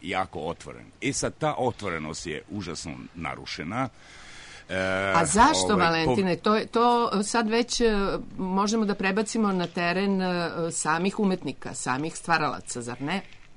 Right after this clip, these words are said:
Speaker 1: E, pa vidite,
Speaker 2: Koliko
Speaker 1: ovaj,
Speaker 2: god,
Speaker 1: i u-
Speaker 2: izvinjam se, koliko god okolnosti, o, e, bile, bile strašne, društvo neadekvatno reagovalo, sad ipak, e, ja sam htela da pitam da li se u pozorištima razmišlja o nekakvom konkursu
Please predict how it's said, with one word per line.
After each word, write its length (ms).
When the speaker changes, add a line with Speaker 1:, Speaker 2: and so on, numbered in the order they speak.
Speaker 1:
E, 180
pa 120
vidite, 420
Speaker 2:
Koliko 200
Speaker 1:
ovaj, 160
Speaker 2:
god, 120
Speaker 1:
i 40
u- 40
Speaker 2:
izvinjam 360
se, 100
koliko 240
god 180
okolnosti, 560
o, 80
e, 40
bile, 380
bile 240
strašne, 800
društvo 400
neadekvatno 720
reagovalo, 680
sad 240
ipak, 460
e, 160
ja 80
sam 140
htela 220
da 100
pitam 340
da 160
li 120
se 300
u 60
pozorištima 640
razmišlja 500
o 60
nekakvom 560
konkursu 760